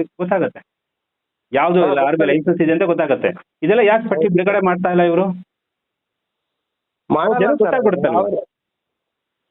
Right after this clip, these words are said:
Speaker 2: ಅವ್ರಿಗೆ ದೊಡ್ಡವರು ಇದು, ಇದು ಇರುತ್ತಲ್ಲ
Speaker 1: ಎಲ್ಲ
Speaker 2: ಸರ್.
Speaker 1: ಕಳ್ರು, ಕಳ್ರು, ಕಳ್ರು. ಥು, ಥು, ಥು. ಆಯ್ತು ಇವ್ರೆ, ಹಾ? ಮಾತಾಡ್ತೀನಿ.
Speaker 2: ಓಕೆ ಸರ್.
Speaker 1: ಓಕೆನಾ? So, ನಮ್
Speaker 2: ಓಕೆ.
Speaker 1: ಕಾರ್ಯಕ್ರಮಗಳು ನೋಡ್ತಾ ಇದ್ದೀರಾ?
Speaker 2: ಹಾ, ನೋಡ್ತಾ ಇದ್ದೀನಿ ಸರ್.
Speaker 1: ಚೆನ್ನಾಗ್ ಬರ್ತಾ ಇದ್ಯಾ?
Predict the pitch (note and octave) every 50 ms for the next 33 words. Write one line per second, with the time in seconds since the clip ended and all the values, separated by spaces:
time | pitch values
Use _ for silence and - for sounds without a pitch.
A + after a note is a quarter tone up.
0 | _ _ - D3+ F3+ G3+ G#3+ G#3 G3 G3 - F3 G3 G#3 G#3+ G#3 A#3+ B3 B3 B3
1 | B3 A#3 A3 G#3+ G#3 G3+ F#3+ F#3 F3 F#3 F#3 F3+ A3+ A3 G#3 F#3 F3+ E3 D3 D#3
2 | E3+ E3+ D#3 F#3 F#3+ F3+ E3+ D#3+ D3+ - D3+ C#3 C3 B2 A2 A#2 B2 B2+ B2 A#2+
3 | C3 B2+ B2+ B2 A#2 B2 A#2+ - - C3 A#2 A#2 A#2 A2+ A#2 A2+ A2 G#2+ - B2
4 | A2+ A2 G2+ A2 G#2 G#2+ - - G#3+ A#3+ F#3+ C3+ - - - G3 F#3+ D3 - -
5 | - A#3 A#3+ F#3+ - _ _ _ _ _ _ _ _ _ _ _ _ _ _ _
6 | _ _ - F3 A#3 B3+ A#3+ - F3+ - - F3+ F#3+ D#3+ C#3+ - _ _ _ F3+
7 | A3 C#4 C#4 - _ _ _ _ _ - - E3+ - - E3+ F3 F#3+ A#3+ D#3 -
8 | E3 - - C3 - A#2+ A#2+ - - - F3 E3+ E3+ D3 A#2 - - _ _ _
9 | _ _ _ - E3+ E3 F3 E3 E3+ F#3 G3+ A3+ A3+ G3+ A3 A3 G3 F#3 G#3+ A3
10 | A3 A3 F#3 D#3 C#3 D#3 A3+ - - - _ _ _ _ _ _ _ _ _ -
11 | F3 G#3+ C#4+ - G#3+ G3 G3+ G#3 F#3+ F#3 E3+ C#3+ B2 A#2+ A#2 A2+ A2+ A2+ A2 A2+
12 | A#2+ - D#3 D3+ D#3 D3+ C#3+ C3 - C3+ A#2+ A2 A2+ A2 G#2 F#2+